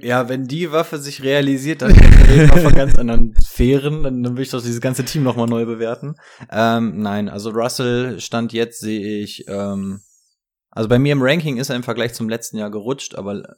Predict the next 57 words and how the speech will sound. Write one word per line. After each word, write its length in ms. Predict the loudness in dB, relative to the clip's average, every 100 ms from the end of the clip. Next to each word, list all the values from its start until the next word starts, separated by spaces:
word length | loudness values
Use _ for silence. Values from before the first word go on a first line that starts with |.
| _ _
ich 160 | -20 -12
sehe 80 | -8
ihn 100 | -8
letztlich 400 | -8 -12 -18 -12
genau 240 | -10 -8
da, 180 | -8 -8
wo 120 | -10
er 40 |
letzte 240 | -10 -12 -14
Saison 340 | -14 -16 -16
auch 200 | -18 -18
war. 160 | -18 -18
Es 100 | -18
hat 120 | -16
sich 160 | -16 -12
nichts 260 | -14 -14
verändert, 720 | -16 -12 -10 -10 -10 -14 _
die 100 | -12
Umstände 440 | -8 -8 -8 -12 -12
sind 100 | -12
die 60 |
gleichen 300 | -8 -10 -10
geworden, 180 | -12 -12
er 40 | -12
hat 80 | -12
die 20 |
gleichen 240 | -12 -12
Anspielstationen, 880 | -12 -14 -14 -12 -12 -12 -10 -10 -10 -12 -14 _ -14 -14
hat 120 | -10
seine 220 | -8 -8
eigentliche 400 | -10 -10 -12 -12
Nummer 220 | -12 -12
drei 180 | -10 -12
verloren 380 | -10 -8 -8 -8
mit 120 | -10
D 60 | -10
J 240 | -10 -8
Moore, 160 | -8 -10
was 140 | -10
jetzt 160 | -12 -14
nicht 160 | -12
der 80 | -10
Rede 240 | -10 -10 -10
wert 200 | -10 -10
war, 140 | -12
hat 140 | -12
jetzt 180 | -16 -12
eine 80 | -10
neue 260 | -8 -8 -8
mit 160 | -10
Dwayne 280 | -10 -10 -10
Eskridge 380 | -14 -14 -16 -16
bekommen. 540 | -18 -12 -10 -10 -14 _ _ -20 _ _
Ja, 360 | -16 -14 -16 _
so 200 | -14 -12
be 240 | -8 -6 -6
it. 140 | -10